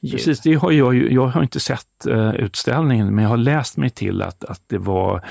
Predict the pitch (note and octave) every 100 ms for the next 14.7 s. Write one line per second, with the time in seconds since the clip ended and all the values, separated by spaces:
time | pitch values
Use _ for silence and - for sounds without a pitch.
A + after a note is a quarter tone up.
0 | - - - G#2+ G#2 G#2 A#2 G2+ - F2+
1 | F#2+ G2 G2+ - - C#3+ D3 - _ G3+
2 | C#3+ C3+ A#2+ - - C3+ A#2 - - -
3 | C#2+ - - A2+ A#2 C#3+ D#3 - C3+ D3+
4 | D3 A#2+ - - - - - - D#3+ F3+
5 | C3+ C#3 - - F3 F3+ E3 D#3 C#3 F3
6 | D3+ C#3 G#2 A2 G#2 F3+ F#3 F#3 - -
7 | C3+ E3+ B2 D3+ C#3 A2+ - B2 F3+ F3
8 | F3+ F3+ D#3 C#3 C#3+ - - D#3 C#3 -
9 | - D3 D#3+ E3 D#3 C3+ C3+ - F#2 A#2+
10 | A#2+ B2+ A#2 A#2+ A#2 A#2 B2 C#3 C#3+ C#3
11 | C#3 C#3+ - D3+ C#3 C3 - A#2+ A#2 C#3
12 | - - C3+ D3 G#3 E3 D3+ D3+ D3+ B2+
13 | D3 A#3 A#3 - - - C#3+ - C3+ C#3+
14 | C3+ - - G3+ - - -